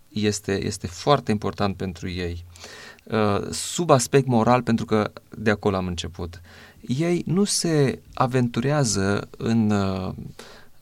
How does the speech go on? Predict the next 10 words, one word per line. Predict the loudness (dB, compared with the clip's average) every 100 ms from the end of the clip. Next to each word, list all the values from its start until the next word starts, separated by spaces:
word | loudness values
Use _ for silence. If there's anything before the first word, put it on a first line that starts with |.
| -10
uh, | -6 -4 -4 -4 -4 -4 -4
activități, | -6 -2 2 2 6 4 4 -2 -6 -2
în, | 2 4 4
uh, | 2 2 2 2
rațiuni, | 2 0 2 4 4 2 -2 -2
în, | 0 0 2
uh, | 0 -2 -4 -12 -20 -20 -6
tot | -4 -2
felul | 0 0 2
de, | 4 4 4